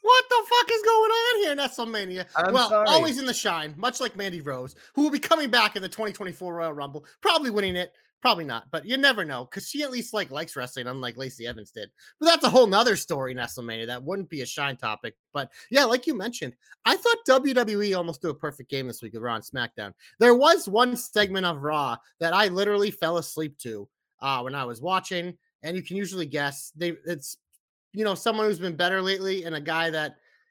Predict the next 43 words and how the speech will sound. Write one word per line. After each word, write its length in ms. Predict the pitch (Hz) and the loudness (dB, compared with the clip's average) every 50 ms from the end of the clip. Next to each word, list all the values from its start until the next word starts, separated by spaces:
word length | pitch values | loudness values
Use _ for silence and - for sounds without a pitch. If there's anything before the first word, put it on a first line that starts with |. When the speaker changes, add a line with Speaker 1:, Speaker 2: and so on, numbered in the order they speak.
| - | -6
Speaker 1:
you 80 | 175 196 | -2 0
know, 120 | 208 196 | 0 0
that's 200 | 185 202 208 - | 0 0 -2 0
usually 240 | 277 285 262 294 294 | 0 2 2 4 2
the 80 | 285 262 | 2 2
two 180 | - - 277 | 2 0 0
guys 240 | 214 240 240 233 220 202 | 4 4 4 4 4 0
that 120 | 202 - | -2 -2
put 100 | 220 214 | -2 -2
me 80 | 202 185 | -2 -2
to 80 | 165 | -4
sleep 240 | - - 208 190 - | -4 -4 -4 -2 0
on 120 | 165 156 156 | -2 -2 0
Raw, 280 | 156 165 147 139 143 143 _ - | 2 2 2 2 0 -4 _ -6
and 160 | 170 170 190 | -6 -4 0
we'll 100 | 208 214 | -2 -2
get 240 | 202 226 226 226 - | 0 -2 -4 -2 -4
there. 180 | 123 107 95 104 | -6 -6 -6 -10
So 140 | - - 156 | -10 -8 -6
we're 100 | 170 175 | -4 -4
not 120 | 180 175 | -6 -4
talking 160 | - 196 180 | -4 -4 -4
about 80 | 160 147 | -4 -4
them 120 | 160 156 | -4 -4
in 40 | 160 | -4
the 60 | 147 | -4
shine, 240 | - 156 139 131 127 | -2 -2 -2 -2 -2
but 140 | 139 127 - _ _ - - - _ _ _ - | -4 -8 -8 _ _ -20 -20 -20 _ _ _ -4
we 140 | 202 196 | -4 0
have 240 | 175 254 294 330 320 | 2 2 2 2 0
to 60 | - - | -4 -8
start. 400 | - - - 214 208 208 202 - | -4 2 4 4 4 4 2 -2
I'm 80 | 190 185 | -6 -4
gonna 120 | 262 392 381 | -4 -4 -4
start 240 | - - 277 254 | -2 0 0 0
on 100 | 247 220 | 0 -2
SmackDown 560 | 185 - 165 160 135 120 - - 104 104 110 - | -6 -6 -4 -2 -2 -2 -2 -6 -10 -10 -10 -12
'cause 120 | - 139 | -8 -4
I 100 | 160 165 | -4 -2
agree, 300 | 190 202 180 170 139 117 | -2 -4 -4 -4 -4 -4
Raw 260 | 113 117 135 139 156 170 | -4 -4 -4 -2 -2 -2
was 180 | 170 170 156 | -2 -2 -4
awesome, 440 | 147 127 120 113 - 110 101 127 | -4 -6 -6 -8 -10 -14 -18 -18